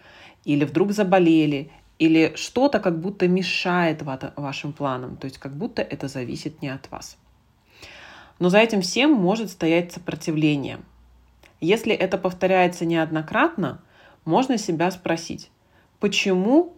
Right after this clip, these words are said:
я так боюсь начать учить язык? Действительно ли я хочу его учить?» В работе с сопротивлением очень важна честность с собой.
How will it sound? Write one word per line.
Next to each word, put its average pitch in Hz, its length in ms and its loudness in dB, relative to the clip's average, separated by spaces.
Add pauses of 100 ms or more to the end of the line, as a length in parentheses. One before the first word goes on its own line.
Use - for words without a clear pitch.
(140)
я 180 160 0
так 170 300 2
боюсь 151 460 2
начать 196 560 -4 (320)
учить 196 360 -6
язык? 160 420 -4 (500)
Действительно 180 1040 0 (160)
ли 151 120 2
я 147 200 4
хочу 156 400 -4
его 151 340 0
учить?» 170 420 -2 (1500)
В 180 80 -4
работе 196 340 6
с 220 60 -10
сопротивлением 190 960 2
очень 226 320 2
важна 175 460 4
честность 175 640 2
с - 40 -12
собой. 147 480 -2